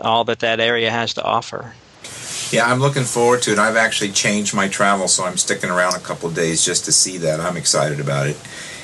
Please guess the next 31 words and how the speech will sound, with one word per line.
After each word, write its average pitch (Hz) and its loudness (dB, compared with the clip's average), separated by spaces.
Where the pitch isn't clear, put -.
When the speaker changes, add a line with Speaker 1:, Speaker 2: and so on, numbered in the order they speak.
Speaker 2:
And, 80 -2
uh, 80 2
uh, 80 0
anybody 95 2
who 92 -4
wants 87 0
to - -4
come 90 -2
hang 87 -2
out, 87 2
I'm 95 0
gonna 101 2
be 95 0
there. 92 2
We'll 85 -4
have 87 0
a, 82 -4
you 92 -4
know, 82 -2
place 95 2
for 87 -4
Twippers 104 2
to 101 2
get 95 -2
together 92 2
if 85 -2
anybody 92 0
wants 90 -2
to 87 -2
come 87 -2
down. 90 2